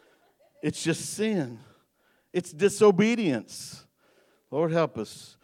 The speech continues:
In our text, verse one says that the word of the Lord came to Jonah. I'm not sure if this was in a vision, if this was, uh, in a dream, an audible voice, or an impression.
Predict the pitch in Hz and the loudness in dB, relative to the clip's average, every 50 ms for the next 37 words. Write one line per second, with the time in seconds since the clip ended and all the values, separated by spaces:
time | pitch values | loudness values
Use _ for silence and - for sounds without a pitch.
0 | _ _ _ _ _ _ _ - 170 180 175 - - 208 196 185 160 - - 143 | _ _ _ _ _ _ _ 2 4 4 4 6 6 6 6 6 4 0 0 2
1 | 175 190 175 - 170 170 196 196 190 185 - - - 190 185 185 170 160 170 143 | 4 4 4 2 0 2 2 4 4 2 0 0 2 4 4 4 2 -2 0 0
2 | 170 165 165 180 208 220 226 226 214 226 226 226 226 233 233 175 - - 233 240 | 0 2 6 8 8 8 8 6 2 6 10 12 12 12 12 10 6 2 4 4
3 | 247 240 220 175 160 147 135 151 147 131 127 117 104 92 95 - _ _ _ _ | 4 4 2 0 -2 2 2 2 4 2 0 -2 -4 -8 -10 -14 _ _ _ _
4 | _ _ _ _ _ _ _ _ _ _ _ _ _ - - _ _ _ _ _ | _ _ _ _ _ _ _ _ _ _ _ _ _ -20 -20 _ _ _ _ _
5 | _ _ _ - 160 175 175 175 165 - - 175 185 180 - - 185 165 - 170 | _ _ _ -4 0 2 2 2 2 2 2 2 2 2 2 2 0 0 -2 -4
6 | 156 160 170 160 147 139 - 175 196 202 170 185 226 220 214 196 - _ _ _ | -2 0 2 2 4 6 10 10 10 10 8 4 -2 -2 -4 -8 -14 _ _ _
7 | _ _ _ _ _ _ _ _ _ _ - 147 - 175 180 170 165 165 170 170 | _ _ _ _ _ _ _ _ _ _ -6 -4 0 2 0 0 2 0 2 2
8 | 156 139 123 156 151 151 147 143 139 135 127 117 113 107 - - - - - - | 2 2 2 4 6 6 8 6 6 4 2 0 -2 -6 -12 -18 -20 -20 -20 -20
9 | - _ _ - 180 185 175 160 143 135 156 180 190 202 214 226 233 233 262 - | -20 _ _ 2 4 4 4 2 0 2 2 4 4 4 4 2 0 -2 -4 -8
10 | - _ - _ _ _ _ _ _ - - 160 175 185 196 208 202 180 170 170 | -14 _ -20 _ _ _ _ _ _ -2 2 4 6 6 8 8 6 6 4 2
11 | 160 139 156 180 196 208 214 220 208 - - - - - - - - - _ _ | 2 6 8 10 12 12 12 10 8 6 0 -8 -10 -14 -16 -18 -20 -20 _ _
12 | _ _ _ _ _ - 151 185 190 180 160 - 165 190 196 220 208 - 214 208 | _ _ _ _ _ 2 4 4 6 4 4 2 4 4 6 6 4 2 -2 -6